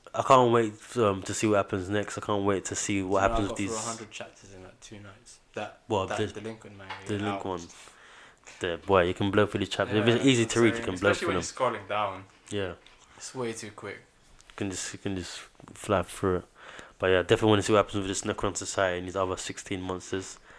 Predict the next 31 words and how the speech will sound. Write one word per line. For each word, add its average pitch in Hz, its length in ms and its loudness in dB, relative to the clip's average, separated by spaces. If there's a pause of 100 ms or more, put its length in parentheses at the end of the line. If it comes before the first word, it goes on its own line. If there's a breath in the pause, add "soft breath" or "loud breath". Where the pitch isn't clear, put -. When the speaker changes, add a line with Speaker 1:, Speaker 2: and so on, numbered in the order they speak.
(140)
Speaker 2:
There's 120 140 -8
probably 101 200 8
Speaker 1:
Um, 98 60 2
Speaker 2:
another 131 220 -2
society. 101 420 -10
If 101 160 -16
you've 131 80 -12
got 104 140 -8
a 104 160 -10
dark 113 240 -8
society, 107 360 -10
they 101 60 -12
probably 107 220 -10
have 98 100 -8
a 98 60 -14
light 101 240 -8 (100)
version 98 320 -18
of 95 100 -20
the 98 60 -18
society 95 500 -14
as 101 80 -20
well, 98 120 -16
especially 101 400 -16
if 92 100 -20
it's - 200 -18 (220)
kind 107 200 -8
of 95 160 -16
based 98 280 -14
off 101 140 -18
an 95 120 -16
M 95 60 -18